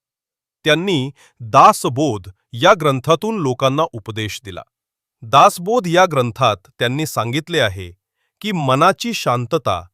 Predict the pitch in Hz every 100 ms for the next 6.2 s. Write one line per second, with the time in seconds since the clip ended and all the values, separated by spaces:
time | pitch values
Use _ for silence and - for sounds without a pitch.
0 | _ _ - 190 - - 131 135 190 -
1 | 135 107 117 123 120 - 143 107 95 -
2 | 98 82 85 - _ _ _ _ - 147
3 | 170 240 180 147 180 196 214 220 - 135
4 | 135 190 220 - 107 82 _ _ _ 123
5 | 139 139 185 131 120 185 220 180 - 120
6 | 104